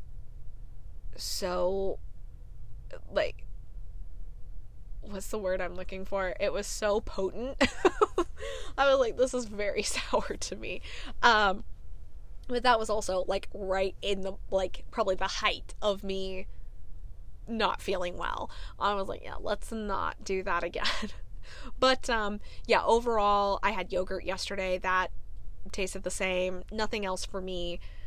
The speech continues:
um, has tasted off. I've had a couple of people say that they drink Diet Coke, and that's tasted off for them now. Um, I, I hate diet drinks because I hate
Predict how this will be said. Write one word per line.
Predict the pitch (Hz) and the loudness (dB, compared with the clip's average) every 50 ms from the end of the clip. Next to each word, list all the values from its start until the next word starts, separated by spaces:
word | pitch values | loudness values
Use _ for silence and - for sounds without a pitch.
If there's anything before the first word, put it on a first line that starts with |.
| - - - | -4 -2 0
um, | 190 185 175 180 170 180 196 - - - - - - - | 2 2 2 2 0 -2 -4 -6 -6 -4 -2 -2 -2 0
has | - 226 208 - | 0 0 0 0
tasted | - 226 185 190 - - - - | 0 0 -2 -2 -2 -2 -2 0
off. | - 180 180 175 180 - | 2 4 4 4 4 2
I've | - 190 196 | 0 0 0
had | 202 208 196 | 2 2 0
a | 190 | 2
couple | - 214 196 - 202 196 190 190 - | 0 -2 0 2 2 4 4 4 4
of | - 185 - | 2 -2 -2
people | - 190 185 175 185 | -4 -2 0 0 0
say | 185 - - 190 - | 0 2 0 0 0
that | - - 175 175 165 - - - - - - - - - | 0 0 -2 -2 -2 -2 -4 -6 -6 -8 -6 -6 -2 2
they | 214 196 | 4 4
drink | 190 202 196 180 170 170 175 - - | 4 4 4 2 2 0 0 -2 0
Diet | - 175 165 175 180 175 185 190 175 165 - - - - - | 2 2 4 4 4 4 4 4 2 0 -2 -2 -4 -4 -2
Coke, | - 214 175 165 208 247 - - - - - - - - - - | -2 0 2 2 2 2 0 -4 -4 -4 -2 -2 -2 -2 0 0
and | 208 190 190 190 185 180 170 170 170 165 165 - - - | 2 2 2 2 2 2 0 0 -2 -2 -4 -4 -4 -4
that's | - - 175 185 180 - - - - - - - - - | -2 2 2 2 2 2 0 -2 -2 -2 -2 -2 -2 -4
tasted | - - 220 196 196 - 208 170 | 0 2 2 2 2 2 2 2
off | 156 196 196 196 | 2 2 2 2
for | - - 208 | -2 -4 -4
them | 214 214 214 214 | -2 -2 -2 0
now. | 220 220 220 220 220 233 233 - - - - - - | 2 4 4 4 4 2 0 -2 -4 -6 -6 2 6
Um, | 214 190 180 175 170 170 - - - - | 6 8 8 6 2 -2 -4 -6 -6 -6
I, | - - - 190 185 - - | -4 -2 -2 0 0 -2 -2
I | 185 185 | -4 -4
hate | - - 190 185 170 - | -4 -4 -2 -2 -2 0
diet | - 180 185 156 170 190 - | 0 0 0 0 0 0 0
drinks | - 208 196 190 202 - | 0 -2 -2 -2 -2 -2
because | - 185 - - | -4 -4 -2 -4
I | 185 190 | -4 -4
hate | 185 - - 180 180 175 | -4 -4 -2 -2 -2 -2